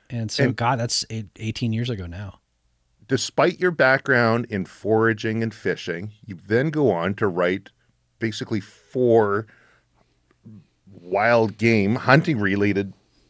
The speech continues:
Speaker 2: books. And you're just now writing a book on fishing, hook, line, and
Speaker 1: Mm-hmm.
Speaker 2: supper.
Speaker 1: Yep.
Speaker 2: How, how come you, what, what made you decide to do it in that order?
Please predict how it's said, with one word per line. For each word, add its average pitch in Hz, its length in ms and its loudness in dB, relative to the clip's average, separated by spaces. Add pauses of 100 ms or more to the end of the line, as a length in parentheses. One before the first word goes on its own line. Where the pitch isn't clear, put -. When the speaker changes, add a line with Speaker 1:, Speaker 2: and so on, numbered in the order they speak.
Speaker 2:
books. - 460 2 (800)
And 123 200 4
you're 107 120 2
just 143 300 -2
now 143 540 4 (400)
writing 117 680 6 (320)
a 139 100 4
book 104 280 0
on 127 220 2
fishing, 92 520 -4
hook, - 240 -6
line, 123 180 2
and 143 100 0
Speaker 1:
Mm-hmm. - 120 0
Speaker 2:
supper. 87 320 -2 (560)
Speaker 1:
Yep. 131 320 -6
Speaker 2:
How, 151 140 6 (100)
how 180 140 8
come 185 180 4
you, 170 260 0 (200)
what, 120 220 -2
what 123 180 2
made 180 240 4
you 170 60 -8
decide 165 320 4
to 165 80 2
do 165 160 4
it 170 80 4
in 151 80 -2
that 175 180 0
order? 85 320 2